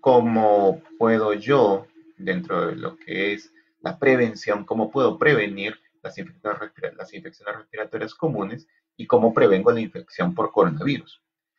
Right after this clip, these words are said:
Las infecciones respiratorias en general, sea las comunes o sea por coronavirus, se previenen, uno,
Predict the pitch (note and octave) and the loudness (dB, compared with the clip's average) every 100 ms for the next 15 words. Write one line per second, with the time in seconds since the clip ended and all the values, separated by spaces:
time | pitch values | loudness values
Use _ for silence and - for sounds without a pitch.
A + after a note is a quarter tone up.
0 | _ _ - C3 D3 D3 - F#3+ G#3 E3 | _ _ -2 0 0 -2 0 2 2 2
1 | - G#2+ D#3 D3 D3 A2+ A2+ G2 G2 G2 | 2 4 4 4 2 2 2 2 4 4
2 | F2 - _ _ _ _ - A#2+ G#2 F2 | 2 -4 _ _ _ _ 2 4 4 2
3 | E2 - A#2+ A2 F#2+ D2+ - - G#2+ A2 | -2 0 0 2 0 -4 -14 -2 0 0
4 | A2 A2 A2 G#2+ G2+ F#2+ F2+ - _ _ | -2 -2 -2 -2 -4 -4 -4 -8 _ _
5 | _ _ _ - B2 B2 C3+ D3+ D#3 F3 | _ _ _ -4 4 6 6 6 6 2
6 | E3+ _ _ _ _ C#3+ B2 F#2+ | -4 _ _ _ _ 2 2 0